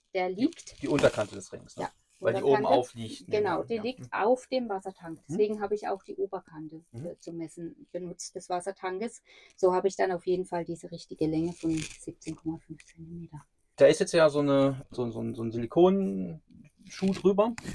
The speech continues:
Speaker 2: Den muss man, glaub ich, dann abmachen, wenn ich das gelesen habe,
Speaker 1: Ja.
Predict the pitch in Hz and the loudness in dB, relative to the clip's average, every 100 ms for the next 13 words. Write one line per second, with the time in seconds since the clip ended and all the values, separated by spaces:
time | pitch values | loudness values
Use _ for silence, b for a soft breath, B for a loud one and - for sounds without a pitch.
0 | - 147 156 - - 123 127 139 123 160 | 0 2 2 0 2 2 2 -4 -2 -2
1 | - 180 180 170 156 - 160 151 151 156 | 4 2 2 -2 -4 -2 -2 0 -2 -4
2 | 135 139 139 139 B | 0 2 2 -2 B